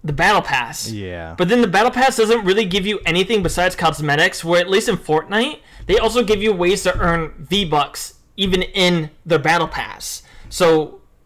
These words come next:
Speaker 1: it costs, like, nine fifty for the V-Bucks, but, but if you, say you didn't buy any skins, by the time you finish, you would have enough, bare minimum,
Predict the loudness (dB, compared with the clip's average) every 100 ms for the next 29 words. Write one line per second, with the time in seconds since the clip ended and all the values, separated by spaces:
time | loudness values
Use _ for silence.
0 | _ 0 0 2 0 2 0 2 2 2
1 | 0 -2 -2 -2 -2 -4 -6 _ _ _
2 | 0 2 2 -2 _ -8 -4 -2 0 0
3 | 0 0 -4 -12 -14 -20 -20 -20 -12 0
4 | 0 0 -12 -12 0 0 2 0 0 0
5 | -6 -10 0 2 2 2 2 2 2 2
6 | 0 0 2 2 0 -2 -2 -4 -12 -14
7 | -14 -14 -18 -20 -20 -8 0 0 2 0
8 | 0 -2 0 2 4 2 -2 -8 -16 _
9 | _ -8 0 2 4 4 2 -4 -16 -20
10 | _ _ _ _ -4 0 0 2 4 2
11 | 0 -6 -20 _ _ -18 -2 2 4 4
12 | 4 2 0 -4 -14 -18